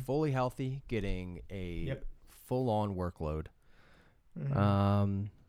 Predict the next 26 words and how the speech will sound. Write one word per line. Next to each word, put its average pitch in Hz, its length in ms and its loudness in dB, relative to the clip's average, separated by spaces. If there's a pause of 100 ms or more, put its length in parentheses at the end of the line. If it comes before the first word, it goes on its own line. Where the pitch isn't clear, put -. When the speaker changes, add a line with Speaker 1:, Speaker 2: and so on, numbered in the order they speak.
(640)
Speaker 1:
he's 95 180 -2
got 87 160 2
Aaron 92 240 0
Rodgers. 110 680 2 (520)
Uh, 85 540 -2 (180)
I 101 120 -6
kinda 143 540 -4
like, 165 440 2 (460)
uh, 69 200 -4
it 101 100 -4
sounds 143 300 0
bad, 135 420 0
but 101 300 -4 (380)
I 123 120 -2
can 180 160 -2
see 175 260 -4
Terry 147 300 0
McLaurin 135 680 -2
bouncing 107 340 -2
back 98 240 -2
this - 180 -12
week. - 220 -16 (1000)
Speaker 2:
Okay. 175 300 -2
Speaker 1:
Divisional 117 380 -2
game. 120 340 -2
Speaker 2:
Yeah, 135 120 0